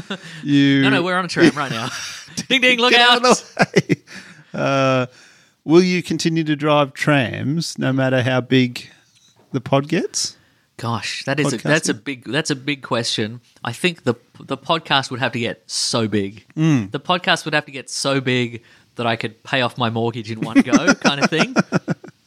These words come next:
Speaker 2: I, I don't, because it's, uh, tram driving is a job that, uh,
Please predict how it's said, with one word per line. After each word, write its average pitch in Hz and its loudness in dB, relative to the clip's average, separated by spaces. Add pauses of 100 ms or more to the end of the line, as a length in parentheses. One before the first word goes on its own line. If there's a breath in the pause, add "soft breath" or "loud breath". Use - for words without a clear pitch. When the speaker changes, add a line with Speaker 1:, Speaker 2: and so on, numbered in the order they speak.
Speaker 2:
I, 143 -2
I 170 0
don't, 180 -4 (140 loud breath)
because 190 -8
it's, 196 -6
uh, 156 -6
tram 196 -2
driving 208 0
is 156 -2
a 156 -2
job 131 0
that, 120 0 (580 soft breath)
uh, 110 0